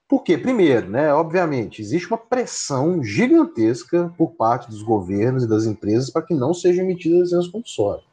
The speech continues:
né? Isso aí é muito claro. São poucos os países que têm capacidade, de fato, de emitir uma licença compulsória e conseguir produzir o medicamento, né?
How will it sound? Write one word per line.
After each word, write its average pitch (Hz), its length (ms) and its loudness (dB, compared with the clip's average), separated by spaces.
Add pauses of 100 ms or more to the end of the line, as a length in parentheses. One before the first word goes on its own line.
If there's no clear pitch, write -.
(140)
né? 104 160 -16 (160)
Isso - 160 -20
aí 151 140 -4
é 233 80 -4
muito 226 240 -8
claro. 101 220 -2 (960)
São 196 180 -2
poucos 269 400 0
os - 60 -8
países 156 440 0
que 233 120 -12
têm 240 180 -8
capacidade, 139 760 -2
de 110 100 -16
fato, 135 540 0
de 143 200 -2
emitir 156 280 2
uma 120 100 0
licença 117 220 -6
compulsória 175 420 -4
e 277 60 -12
conseguir 311 560 2 (120)
produzir 135 500 0
o 131 60 6
medicamento, 92 760 -4
né? 131 480 -2